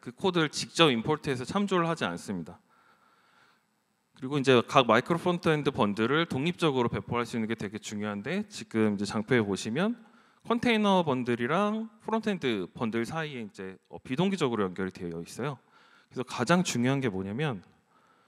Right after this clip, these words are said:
코드를 통합하는 방법인데요. 런타임에 통합을 하고 원격에 있는 리소스를 로딩을 하고 그리고 동적으로 통합한다는 겁니다. 이 세 개의 키워드가 굉장히 중요해요.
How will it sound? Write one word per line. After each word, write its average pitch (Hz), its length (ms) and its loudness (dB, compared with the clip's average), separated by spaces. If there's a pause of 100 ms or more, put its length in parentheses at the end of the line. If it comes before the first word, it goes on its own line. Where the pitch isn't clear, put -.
코드를 220 260 4
통합하는 202 420 4
방법인데요. 110 760 2 (600)
런타임에 185 640 6
통합을 151 420 0
하고 123 440 -2 (420)
원격에 175 600 2
있는 165 260 2
리소스를 117 600 2
로딩을 101 400 2
하고 127 300 2
그리고 151 160 -8
동적으로 170 480 4
통합한다는 143 540 0
겁니다. 85 360 -12 (420)
이 110 80 -8
세 202 180 8
개의 220 220 8
키워드가 196 420 4
굉장히 131 380 2
중요해요. 92 480 -6